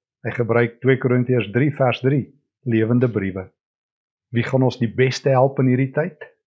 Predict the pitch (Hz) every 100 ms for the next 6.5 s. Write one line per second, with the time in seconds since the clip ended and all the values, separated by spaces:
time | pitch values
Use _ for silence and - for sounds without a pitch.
0 | _ _ - 120 131 151 151 143 170 139
1 | 92 - - - _ _ 110 110 135 113
2 | 110 107 104 101 98 - - - _ _
3 | _ _ _ _ - 143 175 143 123 117
4 | - - 107 98 87 - _ _ _ _
5 | _ - 117 - 95 95 92 104 - -
6 | _ 123 120 - 120